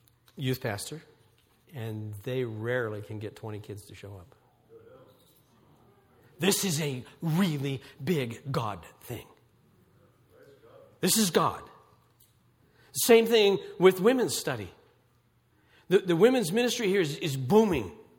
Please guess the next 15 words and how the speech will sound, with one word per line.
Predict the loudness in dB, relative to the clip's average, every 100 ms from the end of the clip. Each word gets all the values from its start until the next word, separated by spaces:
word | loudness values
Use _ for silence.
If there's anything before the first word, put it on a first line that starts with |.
| -20 -20 _ _ _ _ _ _ _ _ _ _ _ _ _ _ _ _ _ -6
We've | 2
got | 4 4 4
two | 2 2 4
women's | 8 8 8 4
Bible | 4 4
studies, | 0 0 0 0 -6 -14 -4
and | -2 -2
between | -2 2 2
the |
two, | 2 -2 -2 -6
you | -8 -6
put | -4
the | -2
two | 0
together, | 2 2 2